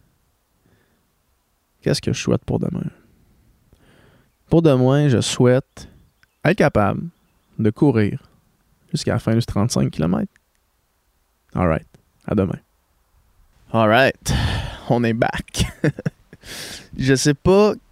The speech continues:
je me rappelle plus qu'est-ce que j'ai dit hier, mais j'ai hâte de réécouter ces épisodes-là. Cet épisode-là, parce que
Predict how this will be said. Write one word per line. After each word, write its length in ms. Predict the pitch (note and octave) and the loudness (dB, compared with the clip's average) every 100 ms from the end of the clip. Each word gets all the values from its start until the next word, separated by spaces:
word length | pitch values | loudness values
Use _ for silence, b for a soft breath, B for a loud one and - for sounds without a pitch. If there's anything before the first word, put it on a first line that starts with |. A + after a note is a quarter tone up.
| - | -4
je 120 | C#3+ | 2
me 80 | C#3 | 4
rappelle 240 | C3+ D3 | 4 2
plus 180 | C3+ - | 0 -4
qu'est-ce 220 | G3 C#3+ | 0 -2
que 100 | - | 0
j'ai 160 | C#3 C3+ | 0 0
dit 200 | B2 D#3+ | 0 2
hier, 460 | C#3 C3 D#3 D#3 D#3+ _ _ _ _ _ _ _ | 4 4 2 0 -4 _ _ _ _ _ _ _
mais 160 | C#3 - | -6 -4
j'ai 200 | C#3 C#3 | 2 4
hâte 180 | D#3+ F3 | 4 4
de 80 | C#3+ | 2
réécouter 840 | A#2 A2+ - - - C3+ C#3 - - - | 2 0 -2 -8 0 2 2 -4 -10 -18
ces 680 | - - - G#2+ G2+ G#2 A#2+ | -14 -8 -2 0 2 0 0
épisodes-là. 680 | A2+ B2+ B2 A2 A#2+ B2+ D3 B B B B B | -2 0 2 2 4 2 2 B B B B B
Cet 300 | - - D#3+ | -2 0 2
épisode-là, 460 | B2+ B2+ B2 A#2+ D3 | 0 2 2 4 2
parce 200 | C3 A#2 | 0 -2
que 360 | - B2 A#2 | 0 2 2